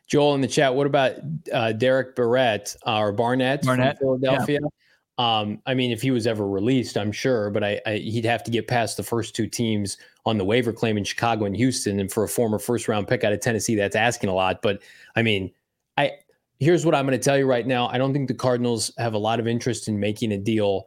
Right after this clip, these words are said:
Speaker 1: for draft picks with a team that just filed the tampering charge against them in Philadelphia.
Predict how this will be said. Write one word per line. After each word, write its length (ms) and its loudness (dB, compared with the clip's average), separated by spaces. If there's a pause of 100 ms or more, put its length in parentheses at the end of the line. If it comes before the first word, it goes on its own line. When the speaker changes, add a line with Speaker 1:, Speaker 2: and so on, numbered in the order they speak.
(300)
Speaker 1:
for 160 -2
draft 360 0
picks 220 -2
with 140 -2
a 40 -4
team 280 -2
that 120 -2
just 200 -4
filed 340 2
the 80 -4
tampering 480 -2
charge 380 0
against 320 0
them 180 2
in 80 0
Philadelphia. 760 0